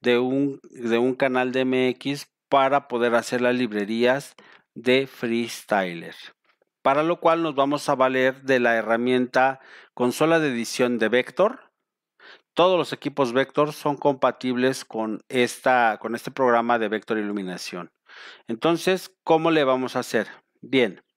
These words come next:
nosotros tenemos en Freestyler, eh,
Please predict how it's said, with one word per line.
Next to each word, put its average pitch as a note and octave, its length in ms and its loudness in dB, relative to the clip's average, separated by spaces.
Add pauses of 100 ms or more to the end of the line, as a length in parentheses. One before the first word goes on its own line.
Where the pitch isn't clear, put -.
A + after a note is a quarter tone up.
(680)
nosotros F#3+ 640 2
tenemos D3+ 640 0
en A#2 160 0
Freestyler, C3+ 1120 0 (680)
eh, G#2+ 1040 2